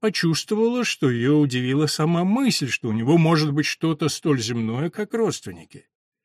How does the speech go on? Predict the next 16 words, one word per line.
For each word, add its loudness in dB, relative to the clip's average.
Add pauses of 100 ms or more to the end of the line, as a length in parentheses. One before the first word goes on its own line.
(320)
Сирл 4
ответил, 4 (360)
что 2
у 8
него 4
есть 0
кузина, 0
больше 2
никого. -2 (720)
«Мы 4
не 4
любим 2
друг 0
друга. -2 (280)
Она 4
художница». 0